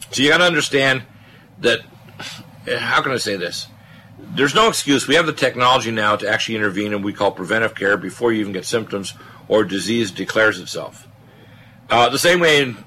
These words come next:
geopolitically, you can see Donald Trump. This guy is a freaking genius. Now, we're praying for him that he goes from being a high-level,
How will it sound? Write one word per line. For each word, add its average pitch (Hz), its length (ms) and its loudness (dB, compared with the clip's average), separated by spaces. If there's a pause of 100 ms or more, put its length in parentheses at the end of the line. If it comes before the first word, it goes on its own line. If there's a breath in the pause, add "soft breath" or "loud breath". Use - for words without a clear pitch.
(100)
geopolitically, 143 600 2
you 107 80 -2
can 123 120 -8
see 139 160 0
Donald 147 280 2
Trump. 156 240 0
This 170 140 -4
guy 185 180 0
is 170 140 0
a 165 40 -4
freaking 175 360 -6
genius. 180 540 -2 (680 soft breath)
Now, 135 180 4
we're 156 120 6
praying 202 360 2
for 139 240 4
him 127 160 0
that 113 120 -2
he 120 60 -2
goes 147 260 2
from 123 120 -10
being 123 140 -4
a 107 60 -4
high-level, 127 600 2